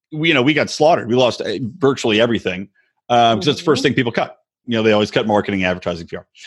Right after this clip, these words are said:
Speaker 2: Yep.
Speaker 1: So for me, I said, "Okay, if I can get in, you know, can I apply for unemployment?" And of course, in L A and in most states, uh, or most, uh, you know, California, and in most states, they didn't have a system built out for it.
Speaker 2: Right.
Speaker 1: So you're waiting.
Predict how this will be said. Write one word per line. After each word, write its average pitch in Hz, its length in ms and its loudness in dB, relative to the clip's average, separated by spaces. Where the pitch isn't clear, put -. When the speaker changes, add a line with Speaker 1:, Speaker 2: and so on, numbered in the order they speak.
Speaker 2:
Yep. 202 120 -2
Speaker 1:
So 143 340 0
for 151 80 2
me, 185 300 2
I 139 100 2
said, 143 200 0
"Okay, 107 500 0
if 123 160 -4
I 151 140 4
can 151 160 -2
get 131 180 2
in, 135 220 0
you 131 100 2
know, 113 160 4
can 156 220 -4
I 147 120 2
apply 131 340 0
for 131 100 -4
unemployment?" 127 580 0
And 151 100 0
of 151 60 -2
course, - 240 0
in 151 200 0
L 147 220 2
A 196 240 2
and 123 100 2
in 120 60 0
most 156 220 0
states, 117 360 -2
uh, 139 80 2
or 143 160 0
most, 156 260 0
uh, 123 260 4
you 127 60 2
know, 131 80 0
California, 143 480 -2
and 123 140 0
in 117 140 0
most 151 220 2
states, 123 280 -4
they 143 100 0
didn't 143 220 -2
have 117 200 0
a 113 60 -6
system 131 320 -6
built 90 240 -10
out - 160 -20
for - 100 -20
it. - 380 -20
Speaker 2:
Right. 185 140 -8
Speaker 1:
So 151 400 0
you're 170 180 2
waiting. 185 520 0